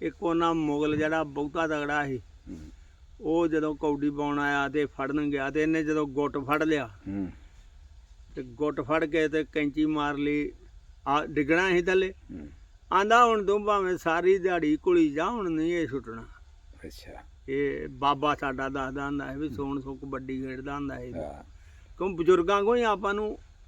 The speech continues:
Speaker 1: ਆਪਾਂ ਤਾਂ
Speaker 2: ਬਿਲਕੁਲ।
Speaker 1: ਬਜ਼ੁਰਗ ਹੋਇਆ ਵੇਖਿਆ।
Speaker 2: ਬਿਲਕੁਲ, ਬਿਲਕੁਲ,
Speaker 1: ਜਵਾਨੀ
Speaker 2: ਹਾਂ।
Speaker 1: ਵੇਲੇ ਤਾਂ ਸਾਡੇ
Speaker 2: ਹਾਂ,
Speaker 1: ਬੁੱਢਿਆਂ ਹੀ ਵੇਖਿਆ।
Speaker 2: ਬਿਲਕੁਲ, ਬਿਲਕੁਲ, ਇਹ ਗੱਲ ਠੀਕ ਹੈ।
Speaker 1: ਤੇ
Speaker 2: ਬਿਲਕੁਲ, ਮਾੜੇ ਘਰ ਵੀ ਕੋਈ ਚੰਗਾ ਜੰਮ ਸਕਦਾ, ਚੰਗੇ ਘਰ ਵੀ ਕੋਈ ਮਾੜਾ ਜੰਮ ਸਕਦਾ।
Speaker 1: ਮਾੜਾ ਜੰਮ ਸਕਦਾ।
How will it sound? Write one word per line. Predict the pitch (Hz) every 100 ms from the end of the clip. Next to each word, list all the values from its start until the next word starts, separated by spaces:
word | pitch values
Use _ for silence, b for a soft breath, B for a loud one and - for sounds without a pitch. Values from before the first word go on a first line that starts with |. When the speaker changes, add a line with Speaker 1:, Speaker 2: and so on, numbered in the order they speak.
| - - -
Speaker 1:
ਆਪਾਂ | 156 190
ਤਾਂ | 190
Speaker 2:
ਬਿਲਕੁਲ। | 180 175
Speaker 1:
ਬਜ਼ੁਰਗ | 180 185
ਹੋਇਆ | 220 220 196
ਵੇਖਿਆ। | 185 175 - 170 - -
Speaker 2:
ਬਿਲਕੁਲ, | 110 110 120 104
ਬਿਲਕੁਲ, | 101 107
Speaker 1:
ਜਵਾਨੀ | 156 170 180 190
Speaker 2:
ਹਾਂ। |
Speaker 1:
ਵੇਲੇ | 202 202 208
ਤਾਂ | 202
ਸਾਡੇ | 170 180 214
Speaker 2:
ਹਾਂ, | 202
Speaker 1:
ਬੁੱਢਿਆਂ | 196 202
ਹੀ | 208
ਵੇਖਿਆ। | 196 92 98
Speaker 2:
ਬਿਲਕੁਲ, | 110 110 104 95
ਬਿਲਕੁਲ, | 87 90 87 98 87 90 87
ਇਹ | 82
ਗੱਲ | 80 78 76
ਠੀਕ | - - -
ਹੈ। | - - - - - - - - - -
Speaker 1:
ਤੇ | 165 151 -
Speaker 2:
ਬਿਲਕੁਲ, | 101 110 123 - 110
ਮਾੜੇ | 107 117 143 156
ਘਰ | 165 131
ਵੀ | 123
ਕੋਈ | 120 127
ਚੰਗਾ | - 113 107
ਜੰਮ | 101 101 98
ਸਕਦਾ, | 101 98 98 98
ਚੰਗੇ | - - 120 123
ਘਰ | 123 123 101
ਵੀ | 98
ਕੋਈ | -
ਮਾੜਾ | 90 87 85
ਜੰਮ | 82 78 95
ਸਕਦਾ। | 127
Speaker 1:
ਮਾੜਾ | 123 117
ਜੰਮ | 117 -
ਸਕਦਾ। | -